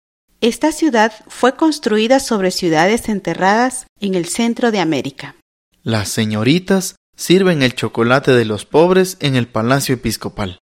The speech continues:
Speaker 1: ¿Qué opción es la correcta? Ajá, esta ciudad fue construida sobre ciudades enterradas en el centro de América. Bien, pasemos al numeral tres.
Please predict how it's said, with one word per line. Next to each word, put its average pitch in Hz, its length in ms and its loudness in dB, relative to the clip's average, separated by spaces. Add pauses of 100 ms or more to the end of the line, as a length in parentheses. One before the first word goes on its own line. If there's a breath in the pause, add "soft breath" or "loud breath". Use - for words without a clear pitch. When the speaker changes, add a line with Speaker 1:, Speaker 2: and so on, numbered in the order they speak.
(440)
Speaker 1:
¿Qué 320 120 2
opción 320 260 2
es 240 80 2
la 190 140 -2
correcta? 170 520 -4 (120)
Ajá, 190 520 0
esta 185 320 -2
ciudad 262 380 2
fue 247 160 -2
construida 277 560 2
sobre 175 320 -4
ciudades 156 500 0
enterradas 214 720 2 (120)
en 175 160 2
el 147 100 0
centro 220 340 2
de 196 60 2
América. - 500 -6 (420)
Bien, 202 380 4 (460 loud breath)
pasemos 185 480 0
al 247 80 4
numeral 156 460 -4
tres. - 400 -6